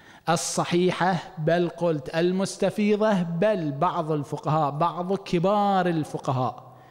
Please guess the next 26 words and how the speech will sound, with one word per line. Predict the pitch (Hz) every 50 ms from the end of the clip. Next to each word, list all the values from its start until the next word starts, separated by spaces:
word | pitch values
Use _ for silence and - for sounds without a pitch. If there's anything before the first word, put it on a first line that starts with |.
| - - 151
احتمل | 156 - - - 208 208 196 175 165
أن | 156 160
يكون | 160 156 151 - 208 202 190 170
ذلك | 170 180 196 208 214 208 -
متواتراً | 226 226 220 196 - - 180 180 180 196 208 220 214 214 - 208 202 196 190
معنى. | 180 175 170 - - 147 147 135 113 92 - - - - - - _ -
الشيخ | - - 165 151
الأنصاري | 156 143 139 - - 156 143 143
رضوان | 139 139 131 143 143 151
الله | 160 151 135 131
تعالى | - 147 127 139 147 143
عليه | 127 123 135 156 160 131
له | 127 151 143 147 131 -
كتاب | 139 - 147 147 156 180 185 - - - - - - - - - - - - - - - - - -
في | - 160 156
هذه | 165 175 180 175
القاعدة، | 165 - - 139 135 127 123 127
كتاب | - 143 175 185 185
خاص | 180 170 - 185 208 220 214 196
بهذه | 175 156 156 139 139
القاعدة، | 131 120 - 120 101 117 120 113
قاعدة | 110 - 139 135 151 156 143 151
التسامح | 143 - 139 - 156 160 170 -
في | - 151
أدلة | 127 131 143 143 143 -
السنن. | 143 - - 139 120 117